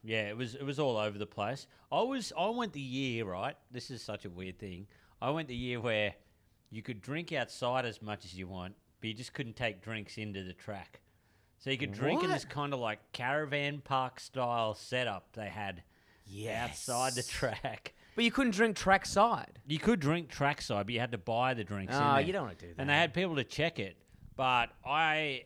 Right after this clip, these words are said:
Speaker 1: uh, had a girlfriend at the time who
Speaker 2: Nice.
Speaker 1: used to put her undies on top of the beers.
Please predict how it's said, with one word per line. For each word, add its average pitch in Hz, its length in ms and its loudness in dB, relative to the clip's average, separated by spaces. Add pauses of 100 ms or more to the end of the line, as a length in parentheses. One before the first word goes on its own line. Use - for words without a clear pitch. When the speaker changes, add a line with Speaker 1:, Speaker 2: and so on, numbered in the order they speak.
(120)
Speaker 1:
uh, 160 40 -6
had 117 460 2
a 107 40 -6
girlfriend 135 440 0
at 107 60 -8
the 95 80 -12
time 113 640 -4 (240)
who 87 160 -6
Speaker 2:
Nice. 123 80 -2
Speaker 1:
used 117 400 -6
to 120 80 -6
put 165 500 -4 (640)
her 123 580 2 (880)
undies 127 720 -4
on 113 140 -8
top 131 240 -4
of 110 60 -8
the 104 80 -2
beers. 101 720 -6